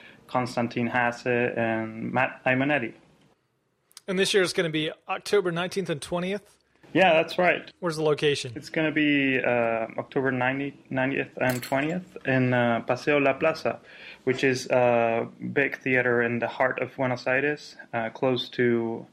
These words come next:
Speaker 1: a lot of things, a lot of touristic sites. And, uh,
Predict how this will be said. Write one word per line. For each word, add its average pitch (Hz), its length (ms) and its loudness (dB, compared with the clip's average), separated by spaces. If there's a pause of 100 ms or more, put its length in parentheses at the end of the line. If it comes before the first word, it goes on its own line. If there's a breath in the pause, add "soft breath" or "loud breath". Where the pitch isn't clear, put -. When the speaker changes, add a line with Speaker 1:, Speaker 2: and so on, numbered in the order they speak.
(340 loud breath)
Speaker 1:
a 131 80 0
lot 127 300 4
of 123 100 -2
things, 120 360 -2
a 117 40 -2
lot 120 180 2
of 120 140 -6
touristic 120 540 -6
sites. 131 580 -4
And, 117 640 -6
uh, 113 320 -8